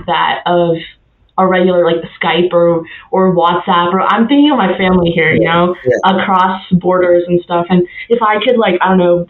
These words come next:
Speaker 1: give them a high five or a hug, even if it's not, like, real, I feel like it's, it's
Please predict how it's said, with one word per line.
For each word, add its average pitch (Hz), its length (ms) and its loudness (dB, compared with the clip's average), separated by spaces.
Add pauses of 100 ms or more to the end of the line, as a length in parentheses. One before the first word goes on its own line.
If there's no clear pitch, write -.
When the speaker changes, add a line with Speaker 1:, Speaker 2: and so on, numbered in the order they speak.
Speaker 1:
give 196 100 2
them 208 120 2
a 202 60 -2
high 185 280 0
five 190 380 2
or 175 160 0
a 170 100 -2
hug, 185 360 0
even 233 240 2
if 285 120 -2
it's 262 140 -2
not, 214 220 -2
like, 180 320 -2
real, 196 560 0 (260)
I 233 80 0
feel 294 160 -4
like 277 80 0
it's, - 240 -4
it's - 160 -4